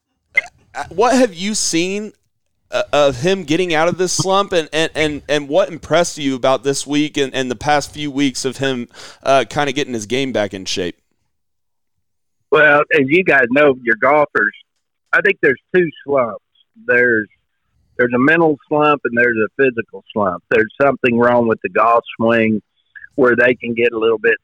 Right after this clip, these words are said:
Speaker 2: sideways. But I, I truly believe in my heart, when a guy falls off the tour that has been a world-class player, he lost his heart and his drive. And that's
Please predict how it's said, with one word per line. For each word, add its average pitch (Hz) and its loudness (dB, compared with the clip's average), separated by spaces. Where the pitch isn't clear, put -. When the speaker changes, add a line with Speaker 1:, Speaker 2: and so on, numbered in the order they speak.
Speaker 2:
sideways. 107 -2
But - 0
I, 180 2
I 139 2
truly 175 4
believe 135 2
in 120 -6
my 113 -6
heart, 127 0
when 135 -4
a 123 -6
guy 147 2
falls 147 2
off 131 2
the 110 -4
tour 123 4
that 123 2
has 123 2
been 123 0
a 113 0
world-class 127 2
player, 120 2
he 196 -2
lost 156 2
his 120 -2
heart 120 2
and 107 -4
his 95 -2
drive. 101 2
And 117 0
that's 143 2